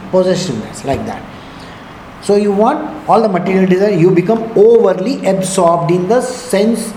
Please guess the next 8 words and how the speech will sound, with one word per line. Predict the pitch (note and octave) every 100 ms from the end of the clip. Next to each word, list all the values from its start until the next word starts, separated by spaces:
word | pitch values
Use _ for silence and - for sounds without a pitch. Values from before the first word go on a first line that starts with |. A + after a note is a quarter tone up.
| -
enjoyment. | E3 E3+ D#3+ D#3+ D#3+ E3 - - - - - - - - - - - - - - - -
So | -
sensual | F#3 A#3+ A#3+ B3+ G#3+
enjoyment | E3+ E3+ E3 E3 F#3+
happens. | F#3+ D#3 D#3 - - - - - - - - - - - - - -
Sensual | A#3+ C#4 C#4 E4 D4
enjoyment | C4+ C4+ C4+ C4+ C#4
happens | - A3 A3 - A#3+ B3 -